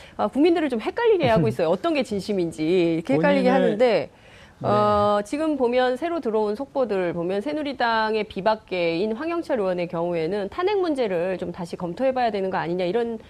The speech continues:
Speaker 1: 의견을 밝히고 있거든요.
Speaker 2: 네.
Speaker 1: 그러니까 비박계가 십이월 이 일 탄핵을 앞두고, 어, 마음을 바꿀 가능성은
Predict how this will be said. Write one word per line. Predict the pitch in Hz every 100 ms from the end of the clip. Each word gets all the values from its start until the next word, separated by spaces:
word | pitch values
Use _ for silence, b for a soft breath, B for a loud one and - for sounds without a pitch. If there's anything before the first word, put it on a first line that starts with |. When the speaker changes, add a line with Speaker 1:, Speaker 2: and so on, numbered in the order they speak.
| B -
Speaker 1:
의견을 | 202 185 156 - B B - 185
밝히고 | 180 180 269 233
있거든요. | - 165 160 180 311 -
Speaker 2:
네. | 135
Speaker 1:
그러니까 | 120 -
비박계가 | 220 277 330 - 285 269 294 302 311 311
십이월 | - 320 311 269
이 | 208
일 | 220 226 226
탄핵을 | 269 294 277 254 202
앞두고, | - - 170 269 330 392 B B B B -
어, | - 196 196
마음을 | 185 254 294
바꿀 | 214 175 247
가능성은 | 233 170 170 - 156